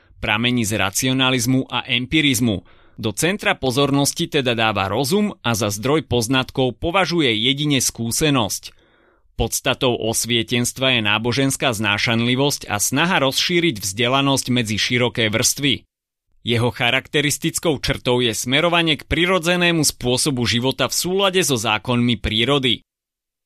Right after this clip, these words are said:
Ľudský rozum sa chápe ako jej súčasť a človeka osvietenci považujú za dobrého od prírody.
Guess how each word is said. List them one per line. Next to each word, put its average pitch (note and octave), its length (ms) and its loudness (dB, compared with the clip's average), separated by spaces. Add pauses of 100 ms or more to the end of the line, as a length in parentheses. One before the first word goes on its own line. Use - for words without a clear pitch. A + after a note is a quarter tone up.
(140)
Ľudský F#3 480 0
rozum E3 240 2
sa D#3 240 0
chápe B2+ 320 0
ako C3 400 -2
jej B2+ 80 2
súčasť C3+ 640 -2
a G2+ 160 -6
človeka E3 640 -2
osvietenci F#3 720 0
považujú D3 640 0
za A#2+ 160 0
dobrého A#2+ 480 0
od A2 320 -4
prírody. C3 640 2